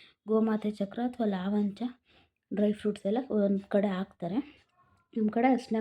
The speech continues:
ಕುಂಕುಮ, ಕೆಂಪು ಹೂವು, ತಾಮ್ರದ ನಾಣ್ಯ, ಅಕ್ಷತೆ ಇಷ್ಟೆಲ್ಲ ಹಾಕಿ ಕಳಸದ ಚಂಬ ಕೂರಿಸೋವಂಥದ್ದು. ನಂತರ ಸೀರೆ ಉಡಿಸಿ ವಿಭೂತಿ ಇಟ್ಟು ಪೂಜೆ ಮಾಡೋವಂಥದ್ದು. So ಎಲ್ಲ ಸಾಮಗ್ರಿ-, ಸಾಮಗ್ರಿಗಳನ್ನು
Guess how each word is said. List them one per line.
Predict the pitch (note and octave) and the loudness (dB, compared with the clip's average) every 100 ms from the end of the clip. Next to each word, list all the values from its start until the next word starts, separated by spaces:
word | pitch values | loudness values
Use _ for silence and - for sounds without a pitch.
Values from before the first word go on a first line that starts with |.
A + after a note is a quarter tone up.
| A#3 | 0
ಕುಂಕುಮ, | G3+ G3 A3 C4 | 0 0 -2 0
ಕೆಂಪು | G#3+ G3 G#3+ | 0 2 0
ಹೂವು, | G3+ G3+ C#4+ - - - _ _ _ _ - | 0 -2 -6 -10 -20 -20 _ _ _ _ -6
ತಾಮ್ರದ | A#3 G#3+ G#3 G3+ G3+ | 0 2 4 4 4
ನಾಣ್ಯ, | G3 F#3 G3 B3+ | 4 2 2 2
ಅಕ್ಷತೆ | C4+ - G#3 G#3 | 0 0 -2 -2
ಇಷ್ಟೆಲ್ಲ | G3 G3 F#3+ F#3 | -2 -2 -2 -2
ಹಾಕಿ | F3+ - D#4+ F#4 - _ _ _ _ _ _ _ _ | -4 -4 -4 -4 -8 _ _ _ _ _ _ _ _
ಕಳಸದ | - A3 G#3+ A3 - | 0 0 2 -2 2
ಚಂಬ | F#3+ G3+ | 0 2
ಕೂರಿಸೋವಂಥದ್ದು. | D4 - G#3+ - G3+ F3+ E3+ F3+ B3+ E4+ - _ | -2 -4 -8 -2 0 0 -2 -4 -2 -2 -8 _
ನಂತರ | A3+ G#3 G3 A3 F#4 - _ _ _ _ - | 0 0 0 -2 -4 -8 _ _ _ _ 2
ಸೀರೆ | C4+ C4 A3 | 6 8 6
ಉಡಿಸಿ | F#3 - - F#4+ - _ - | 2 -2 -4 -4 -6 _ -4
ವಿಭೂತಿ | A3+ A#3+ G#3 G3 F#3 | 2 2 2 -2 -4
ಇಟ್ಟು | E3+ - | -6 -4
ಪೂಜೆ | D#4+ A#3+ A3 G#3 | -4 -4 -2 0
ಮಾಡೋವಂಥದ್ದು. | F#3+ F3+ F3 F3 F3 E3+ - _ _ _ _ _ | 0 -2 -4 -8 -10 -16 -18 _ _ _ _ _
So | - A3 | -4 0
ಎಲ್ಲ | G3 A3+ C4 C4 | 2 4 2 2
ಸಾಮಗ್ರಿ-, | A3 G#3+ G#3 F#3 - - | 0 2 0 -4 -12 -8
ಸಾಮಗ್ರಿಗಳನ್ನು | A3 G#3 A3+ A3 G#3 F#3 F3+ F3+ A3+ | -2 0 0 0 -2 -2 -2 -2 -2